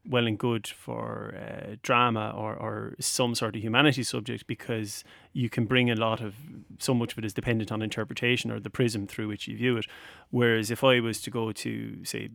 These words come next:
science or, or technology, uh, computing or, or engineering or, or some aspect of business, sh-, you can't do that. Facts are facts. But I can actually imagine how something like that would work. May-, may-, maybe not draw a picture, but it could, it could be,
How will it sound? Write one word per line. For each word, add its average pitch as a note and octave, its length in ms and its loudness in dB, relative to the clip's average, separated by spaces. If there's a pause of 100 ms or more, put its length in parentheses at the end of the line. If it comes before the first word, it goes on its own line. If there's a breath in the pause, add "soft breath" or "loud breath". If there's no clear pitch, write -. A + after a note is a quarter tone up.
science A#2+ 360 2
or, A2+ 200 -8
or A2 100 -4
technology, B2 640 6
uh, A#2+ 180 -6 (140)
computing A2+ 420 -2
or, A2+ 160 -8
or A2 380 -8
engineering B2 580 2
or, A2+ 120 -2
or A2 280 -2 (280)
some B2 180 2
aspect A#2 340 -4
of A#2+ 60 -14
business, B2+ 400 0 (320 loud breath)
sh-, - 120 -6
you A2+ 120 -2
can't D#3 380 2
do A2+ 140 -4
that. G#2+ 240 -10
Facts - 380 -2
are A#2+ 80 -2
facts. - 400 -4 (800 loud breath)
But F#3+ 300 8 (520)
I D#3+ 120 6
can F#3 100 0
actually G3 320 4
imagine D#3 380 6
how B2 160 2
something A#2+ 340 0
like A2+ 140 -2
that A2+ 160 0
would A2 100 -4
work. A2 240 -2
May-, C#3 140 2
may-, C#3+ 200 4
maybe D#3 240 8
not B2+ 140 4
draw A#2+ 160 4
a A2 40 2
picture, - 540 2
but B2 220 0 (320 loud breath)
it C#3+ 160 0
could, C#3 240 4
it - 240 -4
could C#3+ 260 2
be, B2 320 2